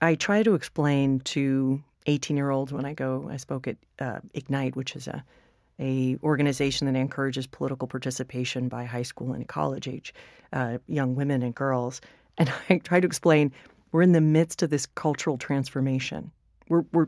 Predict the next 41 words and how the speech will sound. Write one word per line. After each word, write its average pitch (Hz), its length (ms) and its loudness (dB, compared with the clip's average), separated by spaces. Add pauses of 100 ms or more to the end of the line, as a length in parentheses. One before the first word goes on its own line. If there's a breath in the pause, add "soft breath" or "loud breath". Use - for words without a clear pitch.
(100)
experiencing 160 680 2
it. - 120 -10 (440 loud breath)
Whereas 143 340 6
when 139 320 6
Anita 160 380 8
Hill, 185 440 6 (340 soft breath)
when 151 200 2
she 185 180 0
testified 147 840 0 (480)
in 151 120 4
front 147 260 4
of 143 80 4
the 143 100 2
Senate 135 340 2
hearing, 139 440 0
she - 220 4
was 165 200 6
not 151 220 2
believed. 147 560 2 (240)
And 139 240 2
Me 175 140 4
Too 165 280 4
and 143 100 2
Time's 143 280 0
Up 143 160 -2
are 139 60 -2
about 135 300 -4
believing 143 720 -2 (420 soft breath)
when 147 160 4
someone 139 340 2
says 135 240 -4
that - 100 -14
they 131 120 -2
were 131 120 -2
abused. 135 520 0 (360 loud breath)
So - 120 4
that's 208 300 4
what 226 220 8
being 151 280 6
a 147 60 2
good 135 360 0